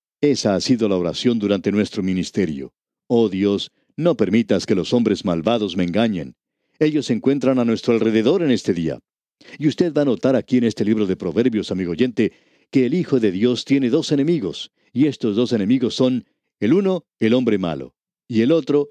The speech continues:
es la mujer extraña. Y notemos lo que dicen los versículos dieciséis al veintidós ahora de este capítulo dos de Proverbios. "Serás librado de la mujer extraña, de la ajena que halaga con sus palabras,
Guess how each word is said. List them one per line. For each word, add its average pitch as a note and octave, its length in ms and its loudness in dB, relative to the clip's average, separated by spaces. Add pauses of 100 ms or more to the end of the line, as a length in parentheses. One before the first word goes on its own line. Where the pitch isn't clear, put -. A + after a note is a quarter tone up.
es A#2 200 0
la A2+ 80 0
mujer G#2 300 -2
extraña. E2 580 -4 (420)
Y D#3 80 2
notemos D#3+ 380 0
lo C3 100 0
que G#2+ 120 0
dicen C3+ 240 2
los G#2 140 0
versículos G#2+ 500 0
dieciséis G#2 560 0
al G#2+ 100 0
veintidós G2 500 0
ahora G#2 360 0 (260)
de G2+ 200 2
este G#2+ 200 -2
capítulo G2+ 500 -2
dos F#2+ 220 0
de G2 80 0
Proverbios. D#2 640 -4 (640)
"Serás G#2+ 440 0
librado A2+ 480 0
de G#2+ 120 2
la G2+ 80 0
mujer F#2+ 340 -2
extraña, A2 640 -2 (220)
de A2+ 180 2
la B2 120 2
ajena C3+ 480 0
que A#2+ 180 0
halaga C#3 400 0
con B2+ 160 -2
sus A#2 200 -4
palabras, A2 600 0